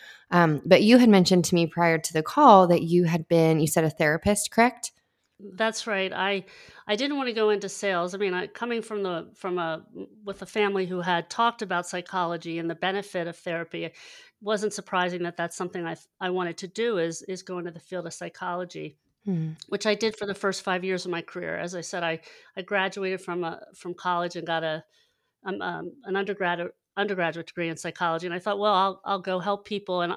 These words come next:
Speaker 2: I had s-, a lot of sales job <laughs> offers, and I, I
Speaker 1: Yeah.
Speaker 2: didn't wanna sell. So I
Speaker 1: <laughs>
Speaker 2: decided, "Let me go knocking on people's doors at twenty-two and tell them I'll be their family therapist."
Speaker 1: Yeah.
Speaker 2: So, uh, never did I do more selling than in that job.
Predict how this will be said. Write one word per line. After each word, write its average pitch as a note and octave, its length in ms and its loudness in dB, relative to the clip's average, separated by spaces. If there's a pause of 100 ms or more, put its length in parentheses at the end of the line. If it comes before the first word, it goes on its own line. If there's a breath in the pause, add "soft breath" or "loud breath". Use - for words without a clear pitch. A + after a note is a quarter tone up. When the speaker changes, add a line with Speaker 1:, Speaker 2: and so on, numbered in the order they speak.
Speaker 2:
I F3+ 100 2
had F#3+ 200 -2
s-, - 180 -14
a F#3+ 80 -6
lot G3 220 -2
of F#3 80 -6
sales A3+ 340 -4
job D#3 340 -4
<laughs> - 0 -
offers, - 580 -10
and A3+ 160 -10
I, C4+ 40 2
I B3 80 0
Speaker 1:
Yeah. F3+ 200 10
Speaker 2:
didn't C4 160 2
wanna A#3 180 -2
sell. A3+ 480 2
So - 180 0
I G3+ 80 0
Speaker 1:
<laughs> G3+ 120 0
Speaker 2:
decided, G#3+ 420 0 (440 loud breath)
"Let D#4 80 -6
me F#4+ 120 -2
go F4+ 160 -4
knocking C4 400 -2
on B3 100 -8
people's A3 380 -8
doors G3 340 -6
at F#3 120 -6
twenty-two F#3 500 -6
and E3+ 80 -8
tell F#3 180 -6
them F#3 140 -4
I'll E3+ 100 -4
be F3 140 -8
their F3+ 100 -6
family E3+ 400 -8
therapist." E3 640 -12 (180)
Speaker 1:
Yeah. F#3 340 -4
Speaker 2:
So, F3 560 -2
uh, F3 220 0
never A3 260 -4
did G#3+ 160 -2
I F#3+ 100 2
do F#3+ 160 -2
more F3 160 -2
selling E3 500 -4
than F3 140 -6
in E3+ 100 -6
that E3+ 220 -6
job. D#3 320 -6